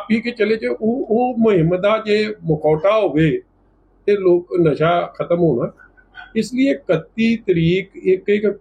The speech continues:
ਪੀ ਆਰ ਡਰਾਮਾ ਹੈ ਜੀ। ਇਹ ਅਖਬਾਰੀ ਡਰਾਮਾ ਹੈ, ਜਿਹੜਾ ਅਖਬਾਰਾਂ 'ਚ ਸ਼ੁਰੂ ਹੋਊਗਾ ਤੇ ਅਖਬਾਰਾਂ 'ਚ ਖਤਮ ਹੋ ਜਾਊਗਾ। ਲੋ-, ਅਸਲੀ ਹਾਲਾਤ ਪਿੰਡਾਂ ਦੇ ਕੀ ਨੇ, ਉਹ ਰੋਜ਼ ਆਉਂਦੇ ਆ,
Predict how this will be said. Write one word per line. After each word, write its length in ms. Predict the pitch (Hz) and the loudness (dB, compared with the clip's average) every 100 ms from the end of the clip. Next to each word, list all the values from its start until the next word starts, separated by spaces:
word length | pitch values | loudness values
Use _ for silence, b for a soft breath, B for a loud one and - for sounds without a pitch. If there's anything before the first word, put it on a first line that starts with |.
| - | -2
ਪੀ 200 | 165 170 | 2 4
ਆਰ 280 | 170 185 | 2 2
ਡਰਾਮਾ 480 | 175 135 123 123 151 | -2 -2 0 0 0
ਹੈ 60 | 185 | 0
ਜੀ। 180 | 175 208 _ _ _ _ _ _ _ | -4 -10 _ _ _ _ _ _ _
ਇਹ 160 | 180 190 | 2 2
ਅਖਬਾਰੀ 540 | 180 156 143 147 196 | 2 0 0 0 0
ਡਰਾਮਾ 460 | 165 165 143 165 175 | 0 0 0 0 0
ਹੈ, 60 | |
ਜਿਹੜਾ 300 | 196 180 190 | 0 0 0
ਅਖਬਾਰਾਂ 480 | 180 170 151 143 175 | 0 0 0 0 0
'ਚ 120 | 185 | -2
ਸ਼ੁਰੂ 260 | 202 185 202 | -4 -4 -2
ਹੋਊਗਾ 340 | 233 185 160 196 | 2 2 2 0
ਤੇ 140 | 202 | 0
ਅਖਬਾਰਾਂ 380 | 175 175 160 170 | 0 0 2 0
'ਚ 160 | 180 | 0
ਖਤਮ 220 | 160 170 196 | -2 -2 0
ਹੋ 220 | 143 123 | 0 -2
ਜਾਊਗਾ। 200 | 113 - _ _ _ _ _ - | -8 -20 _ _ _ _ _ -4
ਲੋ-, 220 | 120 160 - 143 | 0 0 -2 -6
ਅਸਲੀ 300 | 180 208 214 | -2 0 2
ਹਾਲਾਤ 520 | 196 151 147 180 - | 2 0 -2 -2 -2
ਪਿੰਡਾਂ 380 | 175 175 180 190 | 0 2 2 0
ਦੇ 340 | 196 202 208 - | 2 2 0 -2
ਕੀ 240 | 170 180 | 0 0
ਨੇ, 260 | 190 208 214 | 2 2 2
ਉਹ 200 | 220 220 | 0 2
ਰੋਜ਼ 340 | 202 240 262 | 2 2 2
ਆਉਂਦੇ 360 | 254 233 233 | 0 0 -2
ਆ, 40 | 226 | -6